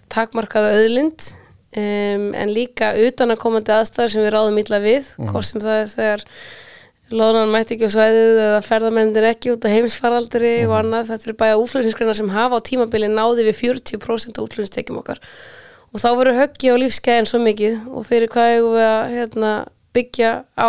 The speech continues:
Speaker 1: lífsgæði okkar og kerfin sem hið opinbera borgar fyrir ef ekki er sterkari stoð. Sýnin mín ráðuneytinu sem er að,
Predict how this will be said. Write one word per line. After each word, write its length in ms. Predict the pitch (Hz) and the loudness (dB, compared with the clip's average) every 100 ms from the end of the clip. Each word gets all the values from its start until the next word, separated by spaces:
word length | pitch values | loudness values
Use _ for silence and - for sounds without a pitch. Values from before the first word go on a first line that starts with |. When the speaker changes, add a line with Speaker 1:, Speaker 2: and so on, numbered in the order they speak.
| 233 | 0
Speaker 1:
lífsgæði 400 | 240 233 - 233 226 | -2 -4 0 0 0
okkar 180 | 240 233 | -2 -4
og 80 | 220 | -2
kerfin 360 | 240 233 233 226 | -2 0 -2 -4
sem 160 | 233 | -2
hið 160 | 226 233 | 0 0
opinbera 260 | 233 226 226 | 0 -4 -2
borgar 240 | 240 240 | -2 -2
fyrir 280 | 240 226 214 | -2 -2 -2
ef 180 | 220 220 | -2 -4
ekki 220 | - 220 220 - - - - _ | -4 -6 -6 -14 -20 -20 -20 _
er 220 | 226 226 - | -2 -2 -4
sterkari 520 | - 247 - - 208 | -4 -2 -2 -2 -2
stoð. 460 | 196 226 208 196 - - | -2 -4 -4 -6 -12 -6
Sýnin 440 | - 240 269 254 | -2 2 2 0
mín 140 | 233 226 | 0 2
ráðuneytinu 880 | 233 262 240 226 214 208 220 226 | 2 2 0 0 0 0 0 -4
sem 280 | 233 - 220 | -10 -6 -2
er 140 | 220 220 | 0 2
að, 260 | 214 202 | 0 0